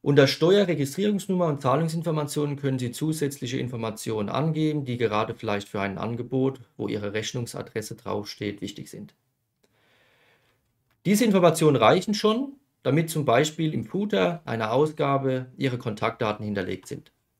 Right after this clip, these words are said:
Das Ganze einmal speichern und damit sind wir auch schon am Ende dieses ganz kurzen Videos, wo ich Ihnen zeige, wo Sie Ihre Mandanteninformationen eingeben.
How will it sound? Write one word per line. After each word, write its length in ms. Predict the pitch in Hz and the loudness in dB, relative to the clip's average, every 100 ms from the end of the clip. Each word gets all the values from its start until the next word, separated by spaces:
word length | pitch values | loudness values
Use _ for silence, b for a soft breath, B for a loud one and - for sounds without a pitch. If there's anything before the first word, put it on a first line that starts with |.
| _ _ | _ _
Das 140 | - 117 | -12 0
Ganze 260 | 135 160 | 2 4
einmal 240 | 131 117 101 | 2 2 0
speichern 720 | - 127 165 202 220 254 254 _ _ _ _ _ _ _ _ _ _ _ | 0 4 4 4 0 -2 -6 _ _ _ _ _ _ _ _ _ _ _
und 140 | 127 | 4
damit 220 | 135 170 | 4 4
sind 140 | 165 147 | 0 4
wir 100 | 139 | 4
auch 80 | 135 | 4
schon 140 | 131 | 0
am 120 | 113 | 0
Ende 340 | - 160 196 220 | 0 0 0 -2
dieses 320 | 147 123 110 | -6 -8 -4
ganz 240 | 139 160 | -4 -4
kurzen 320 | - 147 127 | -4 -4 -4
Videos, 520 | 120 - 214 220 220 b b b _ | -6 -4 -2 -2 -4 b b b _
wo 120 | 131 | 0
ich 100 | 131 | 2
Ihnen 160 | 127 | -2
zeige, 440 | - 120 143 160 143 | 0 0 2 0 -2
wo 140 | 120 131 | -2 -2
Sie 120 | 135 | 0
Ihre 140 | 117 | 0
Mandanteninformationen 880 | 110 101 101 104 107 104 101 - 107 | -2 -4 -4 -6 -8 -4 -4 -4 -6
eingeben. 420 | 104 - - 143 | -6 -6 -10 -12